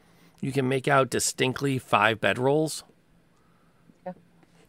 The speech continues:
Speaker 1: Um, you can also see past another pile of the crates into what looks like a small training area.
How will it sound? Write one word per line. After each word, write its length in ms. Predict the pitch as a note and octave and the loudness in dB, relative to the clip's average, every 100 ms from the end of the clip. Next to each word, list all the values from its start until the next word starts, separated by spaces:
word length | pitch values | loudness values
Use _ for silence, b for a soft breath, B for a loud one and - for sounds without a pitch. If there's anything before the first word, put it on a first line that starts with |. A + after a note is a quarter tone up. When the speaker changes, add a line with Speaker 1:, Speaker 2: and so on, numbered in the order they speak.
| - | -14
Speaker 1:
Um, 400 | G#2+ F#2 F2 F2+ | -6 -6 -6 -8
you 120 | - A#2 | -8 0
can 100 | C#3+ | 4
also 240 | C3+ D3+ | 4 2
see 180 | C3 C3+ | -2 -4
past 340 | - B2+ C3 | 0 0 0
another 180 | C#3+ B2 | -4 -4
pile 260 | - B2 B2 | -2 0 0
of 80 | |
the 100 | A2 | -4
crates 600 | G#2 - A2 A2+ - - - | -6 -4 -2 -2 -4 -8 -6
into 220 | A#2 G#2 | -8 -6
what 140 | A2 - | -6 -6
looks 180 | A2 - | -6 -6
like 140 | A#2+ | -6
a 80 | - | -8
small 300 | - A2+ G#2+ | -4 -2 -2
training 420 | - F#2 G2+ C3+ | -4 -8 -6 -4
area. 340 | D#3+ F#3 C4 | -4 -4 -4